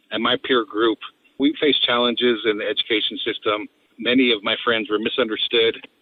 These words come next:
and I believe there are some cultural factors around that.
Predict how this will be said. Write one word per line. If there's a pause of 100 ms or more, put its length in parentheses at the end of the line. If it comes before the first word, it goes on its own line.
and
I
believe
there
are
some
cultural
factors
around
that.